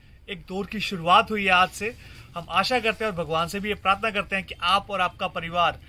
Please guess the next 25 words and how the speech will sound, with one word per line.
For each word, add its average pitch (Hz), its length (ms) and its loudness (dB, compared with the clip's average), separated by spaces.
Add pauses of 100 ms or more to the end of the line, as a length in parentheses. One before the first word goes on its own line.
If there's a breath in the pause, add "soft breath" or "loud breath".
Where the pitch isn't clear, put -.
(760 loud breath)
ये 180 140 -10
पूरा 233 340 4
साल 180 420 2 (280)
बिल्कुल 202 280 -6
तंदुरुस्त 190 480 -6
रहे, 220 140 0
तरक्कियां 214 720 -6
करे 226 280 -4 (440 loud breath)
और 180 200 -4 (140)
भगवान 170 340 -2
का 214 100 -2 (120)
आशीर्वाद 208 420 2
भी 196 220 -6
आप 170 200 0
लोगों 202 260 -2
पर 240 120 0 (320)
बना 170 240 2
रहे। 151 180 -2 (420 loud breath)
तो 190 80 -6
चलिए, 196 380 -2
आज 190 480 2 (180)
नए 180 220 -2
साल 196 240 4
के 196 120 -6
दिन 190 180 -6